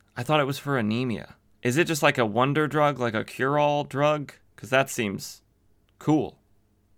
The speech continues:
But, um, I guess it, so parabioline cures him,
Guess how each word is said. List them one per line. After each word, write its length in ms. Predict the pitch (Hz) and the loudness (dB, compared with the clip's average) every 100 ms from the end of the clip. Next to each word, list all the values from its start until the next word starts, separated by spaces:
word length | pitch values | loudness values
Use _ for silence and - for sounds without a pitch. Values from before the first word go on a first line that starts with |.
| _ _ _ - | _ _ _ -2
But, 320 | 117 110 - _ _ _ _ _ _ _ _ _ | 2 2 0 _ _ _ _ _ _ _ _ _
um, 400 | 104 101 101 98 | 2 4 4 -2
I 100 | - | -4
guess 260 | 104 110 - | 0 0 0
it, 160 | 101 _ | -6 _
so 300 | - 117 110 | -6 -2 -2
parabioline 840 | 101 139 156 147 156 156 151 139 | 2 6 6 6 6 4 -2 -8
cures 320 | - 156 160 131 | -4 -2 -2 -4
him, 140 | 131 | -8